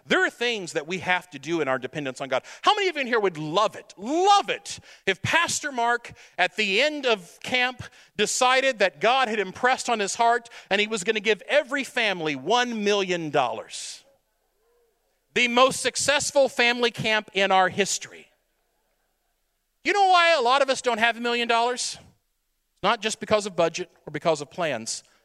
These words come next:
Mark hasn't given it to us. It's because some of us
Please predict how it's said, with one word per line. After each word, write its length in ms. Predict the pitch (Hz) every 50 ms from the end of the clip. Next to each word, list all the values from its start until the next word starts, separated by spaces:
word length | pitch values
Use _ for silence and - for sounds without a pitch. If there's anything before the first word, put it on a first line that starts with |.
| _ _ _ _ _ _ _ _ _ _ _ _ _ _ _ _ _ _ _ -
Mark 180 | 151 165 170
hasn't 240 | - 220 214 196 226
given 160 | 220 214 190
it 100 | 180 160 -
to 120 | 170 160
us. 300 | 151 - - - - - - - - _ _ _ _ _ _ _ _ _ _ _ _ _ _ _ _ _ _
It's 100 | - -
because 800 | - 180 175 - 196 208 196 196 196 - - - - - - _ _ _ _ _ _ _ _ -
some 240 | - - 240 247 226
of 140 | 180 123
us 360 | 127 123 - - - - -